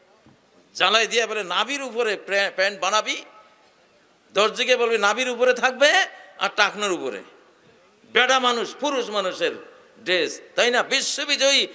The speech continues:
ইমাম মাহদি আর ঈসা আলাইহিস সালামের বাহিনীর ড্রেস, ওই রকম বানাবি, ঠিক না? আমরা প্যান্টকে মুসলমান বানাই ফেলাম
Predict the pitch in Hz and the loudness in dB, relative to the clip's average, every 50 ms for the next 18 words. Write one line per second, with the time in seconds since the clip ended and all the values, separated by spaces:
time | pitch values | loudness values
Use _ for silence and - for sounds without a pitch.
0 | - - - 233 240 247 240 233 202 202 240 254 254 254 254 254 254 247 240 240 | -14 -2 0 2 2 2 2 0 0 2 2 2 2 4 4 4 2 2 2 -2
1 | - - 285 262 247 220 - 233 220 214 214 202 180 - 175 175 185 190 185 175 | 0 0 2 2 2 0 0 -2 -2 -2 -2 -4 -4 -2 0 0 0 -2 -4 -8
2 | - - 135 123 110 - - - - - _ _ _ _ _ _ _ _ _ _ | -10 -8 -8 -8 -8 -8 -12 -18 -20 -20 _ _ _ _ _ _ _ _ _ _
3 | _ _ - - 185 202 202 202 - 190 175 151 143 139 123 110 95 95 - - | _ _ -2 2 2 4 4 2 2 0 -2 0 -2 -4 -4 -4 -8 -8 -10 -8
4 | 170 190 156 175 202 233 269 311 285 - - - - - - - - - - - | -8 -8 -4 0 0 0 2 0 -2 -6 -14 -20 -20 -20 -20 -20 -20 -20 -20 -20
5 | - - - 539 571 - _ _ _ _ _ _ _ _ _ _ _ _ _ _ | -20 -20 -20 -20 -20 -20 _ _ _ _ _ _ _ _ _ _ _ _ _ _
6 | _ _ _ _ _ _ - - 143 175 208 220 233 247 247 - - 220 220 233 | _ _ _ _ _ _ -6 -2 0 0 0 2 0 -2 -2 -2 -2 0 2 2
7 | 254 269 262 269 277 254 233 220 214 240 233 233 226 214 202 190 180 160 143 147 | 2 0 0 -2 -2 0 0 0 2 2 2 2 2 2 2 2 2 2 2 0
8 | 131 110 98 90 | -2 -2 -6 -8